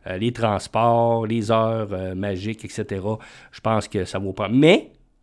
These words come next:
on est très conscient que c'est, des fois, à un moment donné, ça coûte cher, on est, euh, on est une famille plus nombreuse, peut-être que de regarder la différence de prix dans ces hôtels-là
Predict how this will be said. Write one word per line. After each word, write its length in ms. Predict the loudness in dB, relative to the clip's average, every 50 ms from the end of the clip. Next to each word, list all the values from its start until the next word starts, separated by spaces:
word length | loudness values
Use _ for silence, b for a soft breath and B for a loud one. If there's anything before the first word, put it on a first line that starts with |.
| _ _
on 100 | -6 -6
est 100 | -6 -4
très 160 | -2 -2 -2 -2
conscient 420 | -2 -2 -4 -2 -2 -2 -2 -2
que 160 | -2 -4 -6
c'est, 180 | -6 -8 -8 -8
des 120 | -8 -6
fois, 160 | -2 0 0
à 20 | 2
un 40 | 2
moment 160 | 0 -2 -4
donné, 180 | -4 -4 -4
ça 100 | -4 -4
coûte 180 | -8 -10 -8 -6
cher, 280 | -2 0 0 0 0 0
on 160 | -2 -2 -2
est, 380 | -2 -2 -2 -2 -2 -2 -2
euh, 160 | -2 -4 -4 -4
on 40 | -6
est 140 | -6 -6 -6
une 120 | -6 -6
famille 280 | -4 -2 2 2 2 2
plus 160 | 2 0 0
nombreuse, 680 | 0 -2 -4 -4 -2 2 4 4 4 4 2 -2 -6 B B B B B B B -10
peut-être 520 | -8 -4 0 2 2 2 2 0 -6 2
que 300 | 6 6 6 6 6 2 -4 -12 -8
de 120 | -6 -6 -6
regarder 300 | -6 -6 -6 -4 -4 -4
la 100 | -4 -4
différence 440 | -6 -8 -10 -8 -6 -6 -6 -6
de 80 | -8 -10
prix 160 | -8 -8 -6
dans 140 | -6 -6 -6
ces 220 | -6 -8 -8 -8
hôtels-là 360 | -8 -10 -10 -8 -6 -4 -4